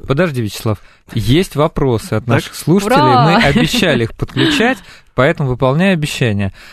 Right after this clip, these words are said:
Speaker 1: Какой срок службы телескопа, то есть насколько хватает расходных материалов, топлива, хладагентов и прочего?
Speaker 2: Значит, насчет хладагента сразу скажу, его хватит надолго, потому что он там по замкнут-, по
Speaker 1: Ой,
Speaker 2: замкнутому циклу
Speaker 1: рециркулируется.
Speaker 2: идет, да. Э, и у него, и у Джеймса Веба, например, вот, э, там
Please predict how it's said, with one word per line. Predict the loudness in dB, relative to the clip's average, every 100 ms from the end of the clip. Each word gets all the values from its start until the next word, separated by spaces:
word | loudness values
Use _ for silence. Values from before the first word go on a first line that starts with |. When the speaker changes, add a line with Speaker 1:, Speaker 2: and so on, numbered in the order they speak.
| -6
Speaker 1:
Какой | -4 0 -2
срок | 0 0 0 -2
службы | -2 0 -2
телескопа, | 0 -2 0 -2 0 -2
то | 0
есть | -2 -2
насколько | -4 -2 -2 -2
хватает | -4 -2 0 -2 0
расходных | -4 -2 -2 -2 -4
материалов, | -4 0 0 0 -2
топлива, | -2 -2 -2 -2
хладагентов | -4 -2 0 0 -2 -4 -6
и | -6
прочего? | -4 -6 -6 -12 -14 -16 _ _ _
Speaker 2:
Значит, | -4 -4 -6
насчет | -4 -2
хладагента | -2 0 0 -4 -6
сразу | -4 -4 -4
скажу, | -6 -4 -2
его | -2 -4 -6
хватит | -6 -6 -6 -12
надолго, | -12 -8 -6 -4 -2 -4
потому | -6 -4 -4
что | -4 -6
он |
там | -4 -4
по | -2
замкнут-, | -2 -4 -10 -14 _
по | 0
Speaker 1:
Ой, | 2
Speaker 2:
замкнутому | 2 2 0 0 2
циклу | 2
Speaker 1:
рециркулируется. | 0 0 0 2 2 2
Speaker 2:
идет, | 0 0
да. | -2 -2 -2 -10 -20 -20 -4
Э, | -2 0
и | 0
у | 2
него, | 2 2 2 0
и | 0 -2
у | -2
Джеймса | 0 -2 0 -2
Веба, | 0 0
например, | -2 -2 -2 -2 -2
вот, | -4 -4
э, | -4 -2 -4 -6 -8
там | -4 -4 -4